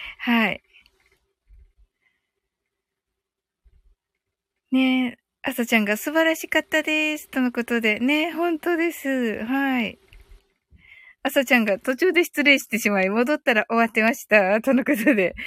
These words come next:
はい。ねえ。いやいや、大丈夫だと思います。もう、あの、ハッピーバースデーの時にね、あの、間に合ったし、あの、ね、セイムムーンさんもね、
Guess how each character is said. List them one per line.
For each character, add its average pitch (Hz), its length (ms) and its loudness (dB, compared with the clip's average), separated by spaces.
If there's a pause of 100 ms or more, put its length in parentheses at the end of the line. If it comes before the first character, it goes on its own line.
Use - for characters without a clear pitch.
(180)
は 294 400 4
い。 220 180 0 (420)
ね 349 560 2
え。 - 200 -2 (420)
い 262 60 0
や 302 140 8
い 294 60 4
や、 254 100 4
大 311 240 2
丈 339 160 0
夫 269 140 -2
だ 226 140 2
と 214 140 -2
思 208 180 -2
い 196 60 -2
ま 196 140 -4
す。 170 260 -6
も 233 200 -2
う、 - 60 -6
あ 262 100 2
の、 262 240 0
ハ 247 300 -2
ッ 311 40 -6
ピ 320 100 0
ー 311 60 0
バ 330 180 2
ー 311 40 -4
ス - 100 -16
デ 262 120 -2
ー 226 60 0
の 214 120 -4
時 202 280 -6
に 165 140 -6
ね、 180 220 -6 (500)
あ 190 140 -4
の、 185 120 -4
間 214 120 -2
に 214 180 -2
合 208 60 -2
っ - 40 -4
た 175 180 -10
し、 165 360 -6 (240)
あ 190 120 -4
の、 180 400 -4
ね、 240 140 0
セ 285 120 0
イ 269 60 2
ム 262 120 -2
ム 254 120 -2
ー 240 60 0
ン 220 40 -4
さ 175 140 -4
ん 143 60 -8
も 135 120 -10
ね、 196 220 -6